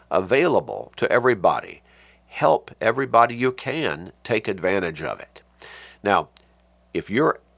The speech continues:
in the Omaha area, we encourage you to come and be with us in person at the Sunny Slope Church of Christ. Our Bible classes on Sunday morning begin at nine thirty, followed by worship at ten thirty. We're back in the building at six, at, at, at six o'clock each Sunday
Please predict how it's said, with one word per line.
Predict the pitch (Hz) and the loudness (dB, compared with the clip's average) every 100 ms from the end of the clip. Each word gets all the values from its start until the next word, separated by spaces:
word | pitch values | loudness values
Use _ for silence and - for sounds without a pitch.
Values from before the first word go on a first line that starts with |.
| _ _ _ - | _ _ _ 0
in | 143 | 2
the | 151 - | 2 2
Omaha | 117 113 101 95 - | 2 2 2 2 2
area, | 117 156 58 55 - | 2 2 0 -6 -6
we | 92 139 | -2 0
encourage | 113 - 98 87 90 | -2 0 2 2 0
you | |
to | 98 | -4
come | 98 98 92 | 0 0 0
and | 95 | -2
be | 92 | -4
with | 98 90 139 95 | -2 -2 -2 -4
us | 92 - | -6 -4
in | 107 107 | -4 -4
person | - 147 185 - 71 76 | 0 0 0 -6 -10 -4
at | 92 110 | -2 -2
the | 120 | -4
Sunny | - 95 98 | -2 0 0
Slope | - 92 90 | -2 -2 -2
Church | - 85 | -4 -6
of | 110 | -8
Christ. | - 156 135 - - - - - - - - - | -2 2 2 0 -10 -12 -18 -20 -20 -20 -16 -4
Our | 85 | 2
Bible | 87 107 113 | 4 4 2
classes | - 98 95 90 85 | 4 6 4 -2 -6
on | 87 | -4
Sunday | - 104 95 | 0 2 0
morning | 85 82 110 127 | -2 -2 -2 -2
begin | 90 90 98 | -2 -2 -2
at | - | -2
nine | 85 90 92 | -2 -2 -4
thirty, | 92 87 90 - _ _ - - _ | 0 0 0 -6 _ _ -20 -20 _
followed | - 85 90 98 | -2 0 2 2
by | 92 | 2
worship | 90 92 98 - 143 | 2 2 0 -2 -6
at | 139 | -8
ten | - 104 98 | -2 -2 0
thirty. | 90 80 95 160 _ _ _ _ | -2 -2 -4 -8 _ _ _ _
We're | - 85 | -6 0
back | 95 110 123 | 2 4 2
in | 110 | -2
the | |
building | 104 107 110 139 165 | 2 2 4 0 -2
at | - - | -6 -6
six, | - 117 - - | -4 -4 -4 -2
at, | 90 80 - | 0 0 -4
at, | 85 | -4
at | 80 87 | -4 -4
six | - 147 - | -2 -2 -2
o'clock | 131 - 98 117 | -2 2 2 0
each | - 104 - | -6 -6 -2
Sunday | - 107 101 | 0 2 0